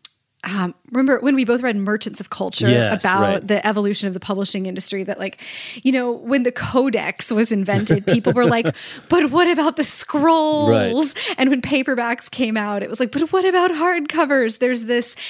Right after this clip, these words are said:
Speaker 1: and this is not unique to publishing. Um,
Speaker 2: Mm-hmm.
Speaker 1: Clive Johnson does a really nice job of it in Smarter Than You Think,
Speaker 2: Thompson.
Speaker 1: talking about
Speaker 2: Thompson?
Speaker 1: Thompson,
Speaker 2: Yeah.
Speaker 1: right, Clive Thompson. Um,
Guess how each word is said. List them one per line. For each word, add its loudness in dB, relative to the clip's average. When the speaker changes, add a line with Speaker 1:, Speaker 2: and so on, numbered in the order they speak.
Speaker 1:
and 0
this 0
is 0
not 0
unique 0
to -2
publishing. -2
Um, -4
Speaker 2:
Mm-hmm. -6
Speaker 1:
Clive -2
Johnson 0
does -2
a -2
really 0
nice -2
job -2
of -6
it -4
in -6
Smarter -4
Than -4
You -6
Think, 0
Speaker 2:
Thompson. 0
Speaker 1:
talking -2
about 0
Speaker 2:
Thompson? 0
Speaker 1:
Thompson, 0
Speaker 2:
Yeah. -2
Speaker 1:
right, -6
Clive -6
Thompson. -8
Um, -8